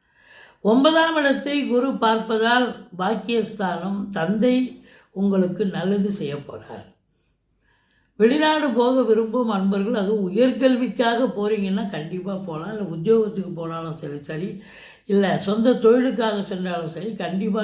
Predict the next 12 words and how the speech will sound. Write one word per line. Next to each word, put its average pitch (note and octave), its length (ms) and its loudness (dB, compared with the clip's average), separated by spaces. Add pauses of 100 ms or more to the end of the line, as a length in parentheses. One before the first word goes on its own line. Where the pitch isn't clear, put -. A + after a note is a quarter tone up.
(100)
சாதிப்பீங்களா? F3+ 760 -2
கண்டிப்பா D3+ 460 -10
சாதிப்பீங்க. G#2+ 500 -16 (1800)
ஒன்பதாம் D4+ 500 6
இடம் C#4 280 0 (420)
நிச்சயமா A#3 500 -4
சிறப்பாக G3 640 -2
இருக்கிறது, E3 500 -2 (120)
பாக்கியஸ்தானம். F3 800 -4
சொந்த C4 420 -2
தொழில் B3 460 2
பண்றவங்க, G#3 460 -2